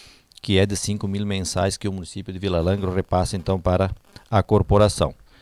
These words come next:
É, s-, nos, eles se colocaram à disposição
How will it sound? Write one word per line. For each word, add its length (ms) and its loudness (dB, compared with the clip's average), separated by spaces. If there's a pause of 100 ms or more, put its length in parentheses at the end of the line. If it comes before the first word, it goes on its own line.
(380)
É, 180 2
s-, 440 -6
nos, 320 0
eles 160 0
se 80 2
colocaram 380 6
à 40 4
disposição 600 2